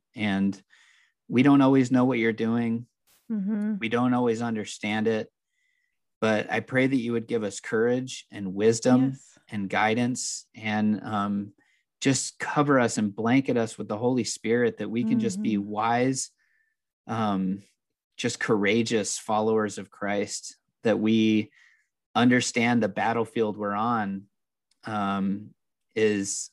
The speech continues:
Speaker 1: you know, we're not fighting for this world.
Speaker 2: That's right.
Speaker 1: So I pray that you would just touch lives
Speaker 2: Mm-hmm.
Speaker 1: and, um, just move people to a new perspective, a perspective of really knowing you,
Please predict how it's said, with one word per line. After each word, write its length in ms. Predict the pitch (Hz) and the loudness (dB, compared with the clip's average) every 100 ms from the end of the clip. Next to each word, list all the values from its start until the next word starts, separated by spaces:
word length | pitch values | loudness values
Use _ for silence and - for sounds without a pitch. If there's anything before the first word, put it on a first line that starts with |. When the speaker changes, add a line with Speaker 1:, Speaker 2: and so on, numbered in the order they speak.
| _ _ _ | _ _ _
Speaker 1:
you 120 | - 113 | -6 0
know, 140 | 113 | 0
we're 200 | 107 117 | 2 4
not 220 | 135 - | 4 2
fighting 360 | - 120 147 123 | -2 0 0 0
for 160 | - | -2
this 260 | 104 101 - | -2 -4 -4
world. 400 | 101 98 92 - _ _ _ _ | -2 -2 -4 -8 _ _ _ _
Speaker 2:
That's 120 | _ 247 | _ -12
right. 240 | 226 269 - | -12 -12 -8
Speaker 1:
So 480 | - 113 110 110 - | 0 4 4 2 0
I 140 | 113 | -2
pray 280 | - 127 123 | 0 2 2
that 120 | 117 | 0
you 160 | 110 113 | -2 0
would 160 | 113 | 0
just 440 | 110 113 104 - - _ | 0 -4 -4 -12 -20 _
touch 420 | - 127 120 - - | -6 -4 -4 -8 -8
lives 640 | 104 101 98 98 - - _ 214 | -4 -2 -2 -4 -10 -14 _ -4
Speaker 2:
Mm-hmm. 100 | 110 | 0
Speaker 1:
and, 440 | 98 98 95 95 - | 2 0 -2 -8 -8
um, 560 | 110 98 95 92 101 110 - _ _ - | -4 -2 0 -2 -4 -10 -20 _ _ -4
just 240 | 113 - | -2 0
move 360 | 107 110 117 - | 2 4 2 0
people 440 | 110 98 101 98 | -2 0 -2 -2
to 500 | - 110 98 98 92 _ _ _ | -2 0 2 0 -4 _ _ _
a 80 | - | -2
new 180 | 110 131 | 2 2
perspective, 880 | 131 135 - - 104 - 104 92 - - | 0 -4 -4 -4 -4 -2 -2 -2 -6 -20
a 60 | |
perspective 720 | _ 110 - - 110 117 110 107 | _ -10 -6 -4 0 2 2 2
of 320 | 101 98 - _ _ _ | -2 -4 -10 _ _ _
really 480 | - 113 123 127 127 | 0 4 6 6 6
knowing 640 | 113 104 110 113 123 127 | 4 2 2 2 4 4
you, 360 | 127 131 139 | 4 4 2